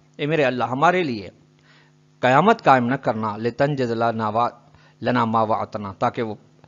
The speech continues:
वादा आपका पूरा हो जाए जो तूने हमारे साथ किया था। एक ये,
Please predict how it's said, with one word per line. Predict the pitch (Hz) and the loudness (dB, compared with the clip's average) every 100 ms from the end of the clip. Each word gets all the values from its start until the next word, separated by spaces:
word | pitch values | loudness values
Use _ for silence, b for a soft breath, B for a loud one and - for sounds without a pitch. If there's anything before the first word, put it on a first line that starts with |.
| b b - | b b -4
वादा | 113 131 190 | 2 6 8
आपका | 160 127 | 6 6
पूरा | 117 - 123 | -2 -4 -4
हो | 110 110 | -2 -4
जाए | 107 123 135 | -4 -8 -10
जो | 113 117 | -8 -8
तूने | 120 113 110 | -6 -8 -8
हमारे | 104 110 107 | -8 -8 -8
साथ | - 98 - | -10 -14 -14
किया | 101 92 | -16 -16
था। | - - _ _ _ _ _ _ _ _ _ _ _ _ - | -20 -20 _ _ _ _ _ _ _ _ _ _ _ _ 0
एक | 214 - | 0 0
ये, | 110 | -10